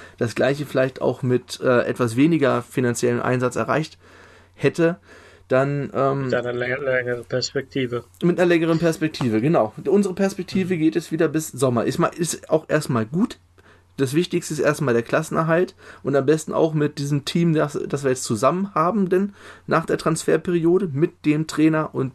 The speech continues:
Speaker 1: den, äh, Spielern, die dann im Verein sind,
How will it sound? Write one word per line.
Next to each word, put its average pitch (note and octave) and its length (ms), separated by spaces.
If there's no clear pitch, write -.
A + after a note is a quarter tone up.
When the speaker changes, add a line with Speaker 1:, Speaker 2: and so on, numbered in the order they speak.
Speaker 1:
den, C3+ 280
äh, C3 200
Spielern, C#3 420
die C3 140
dann B2+ 320
im C3 160
Verein B2 400
sind, F3+ 320